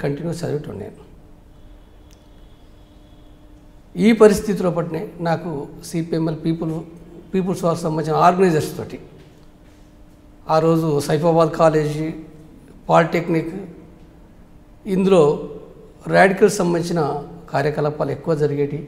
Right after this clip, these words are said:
వాళ్ళతోటి నాకు పరిచయం ఏర్పడి అక్కడి నుంచి నేను సిపిఎంఎల్ పీపుల్స్ వార్ లోపల నేను జాయిన్ అయినా. మ్, నేను పోవడానికి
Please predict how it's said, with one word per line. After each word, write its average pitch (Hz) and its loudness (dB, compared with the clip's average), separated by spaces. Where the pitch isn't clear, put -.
వాళ్ళతోటి 185 4
నాకు 180 -2
పరిచయం 165 -2
ఏర్పడి 165 -4
అక్కడి 208 4
నుంచి 208 4
నేను 160 2
సిపిఎంఎల్ 160 0
పీపుల్స్ 165 -4
వార్ 143 -2
లోపల 135 -10
నేను 135 -6
జాయిన్ 127 -6
అయినా. 123 -12
మ్, 175 -10
నేను 208 10
పోవడానికి 190 2